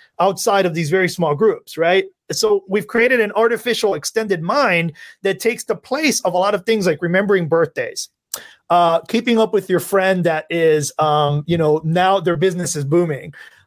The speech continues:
keeping up with that person you met a couple years ago you thought is really interesting and you want on their show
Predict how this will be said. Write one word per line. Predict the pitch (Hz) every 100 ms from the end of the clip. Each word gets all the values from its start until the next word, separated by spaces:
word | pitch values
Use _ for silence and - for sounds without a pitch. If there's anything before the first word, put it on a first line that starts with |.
| _
keeping | - 262 320
up | 330
with | 320 302
that | 285 - 190 _
person | 277 294 269
you | 220
met | 202 240
a | 226
couple | 240 233
years | 220 233
ago | 226 185
you | 175
thought | 190 233 214
is | 170
really | 220 214
interesting | 220 233 190
and | 175
you | 185
want | 214 226
on | 202
their | 185
show | - 294 302 -